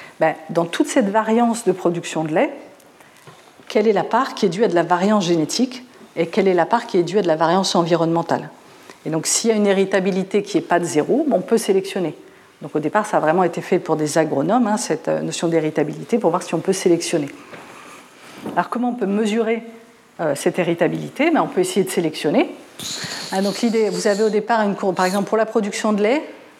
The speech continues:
vous avez une courbe de Gaussienne, hein, qu'on appelle, euh, vous avez le nombre d'individus, euh, en ordonnée et la production de lait en abscisse. Donc, vous avez, euh, peu de vaches, euh, qui produisent très peu de lait, peu de vaches qui produisent beaucoup, beaucoup de lait,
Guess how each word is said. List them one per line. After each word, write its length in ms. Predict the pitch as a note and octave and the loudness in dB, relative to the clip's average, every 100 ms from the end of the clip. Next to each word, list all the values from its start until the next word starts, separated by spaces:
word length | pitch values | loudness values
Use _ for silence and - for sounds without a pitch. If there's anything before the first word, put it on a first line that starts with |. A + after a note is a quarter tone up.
| - | -4
vous 80 | G3+ | 0
avez 160 | F#3+ | 2
une 140 | G#3 G3 | 0 0
courbe 240 | G3 F3+ | -2 0
de 120 | F3 | 0
Gaussienne, 540 | E3+ E3+ F3 - G#3+ C#4+ | 0 0 -2 0 2 2
hein, 80 | |
qu'on 160 | G#3 F3+ | 0 -2
appelle, 360 | D#3+ D#3 G#3+ G3+ | -2 0 2 2
euh, 100 | E3 - - - | 0 -4 -16 -10
vous 160 | F3 | -2
avez 160 | F3+ F3+ | 0 2
le 60 | F#3 | 2
nombre 220 | A3 A#3 | 2 2
d'individus, 680 | G#3 F#3+ F#3 G3 F3 G#3 G#3+ | 2 0 0 0 0 0 2
euh, 240 | F3 E3+ | 2 2
en 180 | E3+ F3 | 0 0
ordonnée 600 | E3+ E3+ F#3 G3 G#3 F#3 | 0 0 0 2 0 0
et 40 | |
la 120 | F3 E3 | 0 0
production 520 | - E3 D#3+ - F3+ | -2 -4 -6 -4 -2
de 100 | F#3 | 0
lait 200 | F#3 F#3 - - - - | 0 -2 -8 -18 -20 -10
en 120 | - E3+ | -2 0
abscisse. 520 | D#3 - C#4 D#4+ - | 0 0 0 0 0
Donc, 260 | F3+ E3+ | 0 0
vous 160 | F3 E3+ | -2 0
avez, 300 | F3+ F#3 G3 | 2 2 2
euh, 180 | F#3 E3+ E3 - - - - | 4 2 -2 -10 -18 -20 -2
peu 120 | A3 | -2
de 100 | F#3 | 0
vaches, 380 | G3+ G#3+ G#3+ - | 0 0 0 0
euh, 180 | F3+ F3 | 0 0
qui 180 | F3 E3+ | -2 -8
produisent 400 | - F3 E3 E3+ | -4 -2 -2 -4
très 220 | - F3 | 0 2
peu 140 | F#3 | 2
de 100 | E3+ | 0
lait, 240 | F#3+ B3 C#4+ | 2 2 0
peu 180 | C#4+ | 0
de 80 | G3+ | 0
vaches 200 | F#3+ G3+ | 2 0
qui 100 | - | -4
produisent 300 | - E3 D3+ | -6 -4 -4
beaucoup, 300 | D3+ G#3+ - | 0 0 0
beaucoup 280 | F#3+ F3+ F3 | 0 -2 -2
de 100 | E3 | -2
lait, 220 | F#3+ D4 | 0 -2